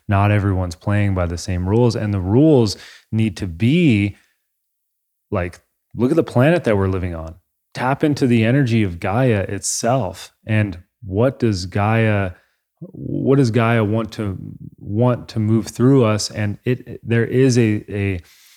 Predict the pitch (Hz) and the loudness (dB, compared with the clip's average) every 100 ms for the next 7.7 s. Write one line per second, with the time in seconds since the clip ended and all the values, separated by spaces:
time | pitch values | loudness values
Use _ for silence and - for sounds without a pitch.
0 | _ - 107 107 107 107 98 98 104 98 | _ -8 -2 0 0 -2 0 -2 -2 -2
1 | 98 95 92 90 87 85 _ _ _ _ | -2 -2 -2 -2 -6 -10 _ _ _ _
2 | _ - _ _ 104 98 95 92 95 95 | _ -20 _ _ -6 -2 -2 -2 -4 -8
3 | 87 101 123 147 - 110 98 92 92 90 | -4 2 2 2 0 0 0 2 0 -2
4 | 85 - _ _ 104 101 98 95 95 92 | -6 -12 _ _ -2 0 2 2 0 -2
5 | - 113 107 101 98 - - 104 95 92 | -4 -4 -4 -6 -8 -10 -6 -2 -2 -2
6 | - 92 90 82 _ _ _ _ - 87 | -6 -4 -6 -8 _ _ _ _ -4 -2
7 | 85 82 85 - 104 104 | -2 -4 -6 -8 -10 -10